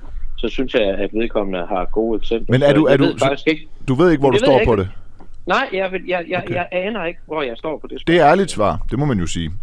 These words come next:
Speaker 2: Øh, hvordan vil du have det med, sådan, at, øh, dem, du er i parti med, personligt er imod, øh, abort? For det er de. Det kan godt være, at de som parti så ikke er nu, fordi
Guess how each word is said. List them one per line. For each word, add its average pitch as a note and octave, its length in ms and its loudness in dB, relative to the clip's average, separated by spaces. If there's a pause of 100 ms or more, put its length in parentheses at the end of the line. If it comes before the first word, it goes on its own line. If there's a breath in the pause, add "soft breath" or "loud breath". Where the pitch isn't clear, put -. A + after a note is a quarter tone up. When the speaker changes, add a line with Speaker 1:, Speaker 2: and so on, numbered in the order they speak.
(480 loud breath)
Speaker 2:
Øh, C3 340 6
hvordan D#3 360 6
vil G3 140 0
du D#3+ 120 4
have D#3+ 240 2
det C#3 160 -2
med, C3 260 2
sådan, C3 320 -6 (340)
at, A#2 140 0 (720)
øh, A2 260 0 (100)
dem, C3 180 0
du C#3+ 120 0
er C3+ 40 2
i B2 40 0
parti - 520 -4
med, G#2 320 0 (520 soft breath)
personligt - 1000 -4 (400)
er A2 100 0
imod, A#2 440 0 (260)
øh, G2 240 2
abort? F#2 420 -2 (160)
For - 140 0
det F3 200 2
er B2+ 100 2
de. D3 160 -6 (120)
Det A#2+ 80 -6
kan A2 100 -6
godt C#3+ 160 2
være, C#3 140 4
at - 160 0
de G2+ 60 -2
som F2+ 200 -4
parti - 360 -4
så A#2+ 160 -2
ikke G#2+ 160 -2
er A2 60 0
nu, A2+ 260 -2 (220)
fordi F#2+ 280 0